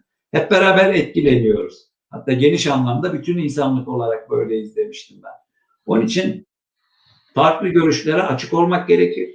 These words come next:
eleştirilere açık olmak gerekir. Bunun olmadığı yerde demokrat bir kimlikten, anlayıştan söz edemeyiz. Biz yerel teşkilatlarımızı kurarken de, kurucu heyette de aradığımız özellik buydu.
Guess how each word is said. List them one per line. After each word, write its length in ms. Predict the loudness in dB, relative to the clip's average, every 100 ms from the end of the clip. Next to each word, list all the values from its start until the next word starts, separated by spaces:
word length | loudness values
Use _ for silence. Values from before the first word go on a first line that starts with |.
| _ -6
eleştirilere 680 | -2 -2 -4 -8 -10 -12 -14 -16
açık 200 | -16 0
olmak 380 | 2 2 -2 -2
gerekir. 540 | -2 -2 -6 -8 -10 -12
Bunun 240 | -8 -6
olmadığı 440 | -2 -2 -2 0 0
yerde 540 | 2 2 0 -4 -10 -16 _ _ -8
demokrat 760 | 0 2 4 2 2 0 -2 -4
bir 200 | -4 -4
kimlikten, 600 | -4 -2 -2 -2 -4 -4
anlayıştan 560 | -2 -2 -2 -4 -4 -4
söz 220 | 0 0
edemeyiz. 680 | 0 0 -2 -2 -6 -12 _ _ _ _ -6
Biz 300 | -2 -2 2
yerel 340 | 4 4 2
teşkilatlarımızı 920 | 0 -2 -4 -6 -4 -4 -4 -6 -8
kurarken 600 | 0 2 2 0 -4 -6
de, 140 | -10 -12 -16 _ _
kurucu 320 | 0 2 2
heyette 560 | 2 2 0 -4 -10 -8
de 280 | -8 -10 -18 _ _ _
aradığımız 520 | 0 2 4 2 0 2
özellik 520 | 2 2 0 -4 -2
buydu. 540 | 0 2 0 -4 -8